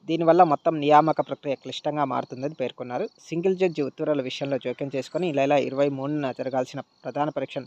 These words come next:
నిలుపుదల చేయాలని ధర్మాసనాన్ని కోరారని చెప్పేసి మనకి, so, అప్‌డేట్ ఇచ్చాడండి.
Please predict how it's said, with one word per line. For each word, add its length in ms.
నిలుపుదల 440
చేయాలని 460
ధర్మాసనాన్ని 600
కోరారని 400
చెప్పేసి 420
మనకి, 400
so, 60
అప్‌డేట్ 480
ఇచ్చాడండి. 800